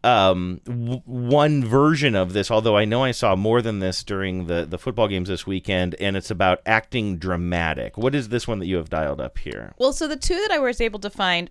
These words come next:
Speaker 2: are essentially the exact same ad. It, it opens the same way. It has the same cast. There's just a different punchline in each one, which I think is a weird choice to have the same ad running at the same time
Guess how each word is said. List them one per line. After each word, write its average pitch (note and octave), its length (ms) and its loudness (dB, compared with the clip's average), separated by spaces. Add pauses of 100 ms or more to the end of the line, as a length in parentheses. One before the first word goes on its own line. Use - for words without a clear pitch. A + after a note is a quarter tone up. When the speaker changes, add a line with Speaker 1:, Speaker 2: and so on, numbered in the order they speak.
Speaker 2:
are G3+ 100 4
essentially A#3 460 0
the F#3+ 140 -8
exact F#3 460 0
same F#3 320 -4
ad. D3 260 2
It, D#3+ 180 -6
it F#3 160 2
opens G3 360 -2
the A#3 80 -10
same A#3 300 -4
way. E3 180 -2
It F3+ 40 -4
has F3 120 -6
the E3+ 80 -14
same E3+ 300 -4
cast. E3 520 -2 (460)
There's F#3+ 260 4
just G#3 240 0
a F#3+ 40 -4
different G3 380 -4
punchline D#3+ 540 -6
in A#2+ 100 -10
each - 240 -12
one, C#3+ 260 -6
which E3+ 140 -2
I A3 80 -2
think B3 160 -6
is A#3 100 -6
a G3+ 60 0
weird F#3+ 380 -4
choice F3 440 -4
to - 100 2
have D#3 220 0
the D#3+ 80 -10
same D#3 400 -6
ad D3+ 360 -2
running D3 320 -6
at D3 100 -10
the D#3 80 -8
same D3+ 300 -6
time D#3 400 -4